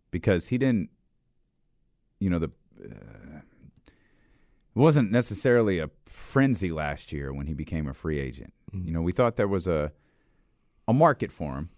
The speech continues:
Speaker 1: a small market, but a market nonetheless. And then, and I think it was Charlotte. Charlotte was a name we kept hearing. And if memory serves, that's when they signed Mason Plumlee.
Speaker 2: Yeah.
Speaker 1: It was like, okay,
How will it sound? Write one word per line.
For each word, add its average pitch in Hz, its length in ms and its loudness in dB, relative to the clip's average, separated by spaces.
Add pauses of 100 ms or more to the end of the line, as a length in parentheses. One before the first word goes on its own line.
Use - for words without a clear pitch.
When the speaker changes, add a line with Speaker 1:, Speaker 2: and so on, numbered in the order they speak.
Speaker 1:
a 120 80 -2
small 175 320 4
market, 80 500 -4
but 117 140 4
a 110 40 4
market 120 340 2
nonetheless. 95 580 -2
And 117 140 0
then, 127 100 4
and 127 160 4
I 131 80 4
think 202 220 -2
it 127 80 0
was 101 160 0
Charlotte. 156 460 0
Charlotte 170 280 0
was 123 140 -2
a 120 40 -2
name 127 220 2
we 98 100 -2
kept - 280 -2
hearing. 131 300 -2 (500)
And 120 140 4
if - 180 -8
memory 147 340 2
serves, 143 380 -2 (140)
that's 139 280 -6
when 175 200 0
they 131 120 2
signed 190 400 0
Mason 123 320 -2
Plumlee. - 500 -4 (600)
Speaker 2:
Yeah. 101 280 -2
Speaker 1:
It 170 100 2
was 170 160 2
like, 151 320 0 (1160)
okay, 160 560 2